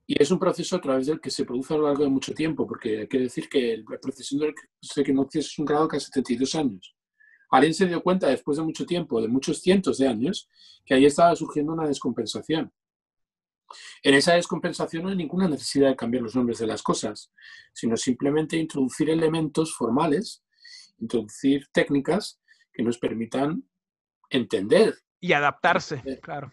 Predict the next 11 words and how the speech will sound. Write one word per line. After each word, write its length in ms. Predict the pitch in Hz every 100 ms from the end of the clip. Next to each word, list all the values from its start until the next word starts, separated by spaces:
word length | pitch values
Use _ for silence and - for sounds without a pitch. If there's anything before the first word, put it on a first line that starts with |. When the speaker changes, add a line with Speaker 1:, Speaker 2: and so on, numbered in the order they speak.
| _ -
Speaker 1:
entender 440 | 127 - 127 160
y 80 | 151
adaptarse, 560 | 135 135 151 - -
¿no? 200 | 107 175 _ _ _ _ -
Entonces, 320 | 131 156 170
no, 260 | 175 175
no 160 | 160 156
creo, 320 | 185 180 180
no 160 | 147 151
creo 240 | 170 170
que, 320 | 165 156 143